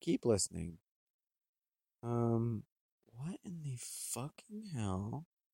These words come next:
Oh, weird.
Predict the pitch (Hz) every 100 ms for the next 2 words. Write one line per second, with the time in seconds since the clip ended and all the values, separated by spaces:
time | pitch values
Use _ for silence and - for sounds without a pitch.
0 | _ _ _ _ _ _ _ _ _ _
1 | _ _ _ _ _ _ _ _ _ _
2 | _ _ _ _ _ _ _ _ _ _
3 | _ _ _ _ _ 127 120 113 104 101
4 | 92 95 90 57 - _ _ 107 107 113
5 | 110 104 101 90 87 92 78 85